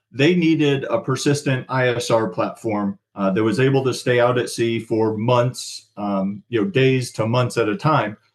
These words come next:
uh, to be able to, um, you know, provide those eyes on the water, um, that situational awareness that we are unable to do,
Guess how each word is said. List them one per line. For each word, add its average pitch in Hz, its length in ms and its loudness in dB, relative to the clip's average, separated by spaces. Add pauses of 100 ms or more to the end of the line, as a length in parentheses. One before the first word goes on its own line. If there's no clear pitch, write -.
(140)
uh, 107 160 -4
to 165 160 -2
be 185 160 4
able 165 280 2
to, 143 340 2 (640)
um, - 240 -18 (180)
you 147 100 4
know, 135 60 2
provide 151 420 2
those 131 440 0
eyes 139 280 2
on 131 160 2
the 127 80 2
water, 120 480 0 (180)
um, 101 380 -8 (100)
that 117 140 0
situational 139 720 2
awareness 120 500 0
that 113 160 0
we 120 120 2
are 113 220 2
unable 151 440 4
to 113 280 0
do, 117 520 -2